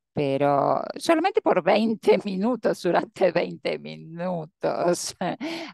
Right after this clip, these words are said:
Así que probablemente, eh, soy una persona sumamente ignorante por lo que se refiere al derecho canónico, pero yo creo que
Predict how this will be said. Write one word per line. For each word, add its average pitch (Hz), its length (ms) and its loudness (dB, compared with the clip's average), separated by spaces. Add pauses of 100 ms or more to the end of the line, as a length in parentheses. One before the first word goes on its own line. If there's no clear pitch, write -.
Así 320 260 -2
que - 140 0
probablemente, 160 1500 0
eh, - 60 -6
soy - 480 -2
una 143 200 -4
persona 156 560 -4
sumamente - 600 0
ignorante 151 520 -4
por 139 260 -8
lo 135 240 -6
que - 160 -6
se - 200 -6
refiere 139 320 -4
al 127 100 -4
derecho - 360 -6
canónico, - 640 -4
pero 135 220 -4
yo 143 300 -2
creo 143 560 -2
que 143 400 -4